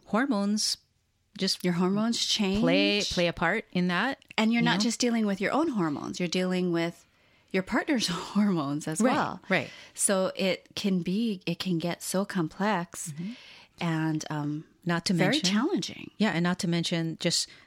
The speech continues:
Speaker 1: the increased, uh, responsibilities
Speaker 2: Mm-hmm.
Speaker 1: and, and burdens that are
Speaker 2: Mm-hmm.
Speaker 1: placed on you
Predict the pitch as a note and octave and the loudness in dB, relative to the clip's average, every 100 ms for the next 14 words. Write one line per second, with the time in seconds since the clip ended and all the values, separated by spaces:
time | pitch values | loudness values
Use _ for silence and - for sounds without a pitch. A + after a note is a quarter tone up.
0 | _ - E3 D#3 D3 D3 - E3+ - - | _ -2 0 0 -2 -4 -2 -2 -2 -2
1 | E3+ - - - _ _ _ _ - D3+ | 0 0 -2 -6 _ _ _ _ -12 -8
2 | D3 D#3+ - F3 E3 D#3 E3 D#3+ D#3 D3+ | -6 -2 0 2 0 0 0 0 0 0
3 | E3 E3 E3 G#3+ - D#3 C#3+ _ - D3+ | 0 0 -2 -2 -2 0 -2 _ -6 -2
4 | C#3+ D3+ G3 F#3 B2 D3+ - C#3+ C3+ C3+ | 0 2 2 0 -2 -4 -2 0 0 -2
5 | F3 F#3 F#3 - C#3 C#3 C3+ C#3 | 0 -2 0 -2 -2 -2 -2 -4